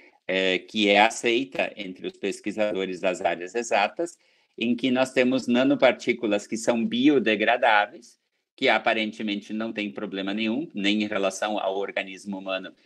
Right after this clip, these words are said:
nem em relação ao meio ambiente. Entretanto, por ser, é, uma produção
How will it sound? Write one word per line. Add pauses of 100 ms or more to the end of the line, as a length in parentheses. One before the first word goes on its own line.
(200)
nem
em
relação
ao
meio
ambiente.
Entretanto, (520)
por
ser, (360)
é,
uma
produção